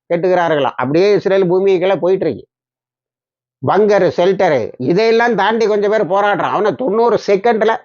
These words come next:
நீ உள்ள வந்துடணுங்கிறான். அப்போ இஸ்ரேல் நான் தயாராகி கொண்டு இருக்கிறேன் என்று சொல்வதும்,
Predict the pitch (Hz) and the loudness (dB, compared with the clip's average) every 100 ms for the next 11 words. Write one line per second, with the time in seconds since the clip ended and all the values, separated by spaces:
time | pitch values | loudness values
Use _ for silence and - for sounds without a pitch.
0 | _ _ _ - 180 185 185 175 151 147 | _ _ _ -2 2 4 4 2 0 -2
1 | 127 98 - - 123 113 120 185 - _ | -4 -8 -12 -8 -4 -2 0 -2 -4 _
2 | _ _ 131 160 185 214 220 220 160 156 | _ _ -2 0 2 2 2 2 0 0
3 | 190 156 151 180 208 208 196 185 180 180 | 0 0 0 2 2 2 0 -2 -2 -2
4 | 170 160 165 170 - 147 147 139 127 107 | -2 -2 -2 -4 -4 -6 -4 -4 -4 -2
5 | 123 175 190 | -2 -2 -6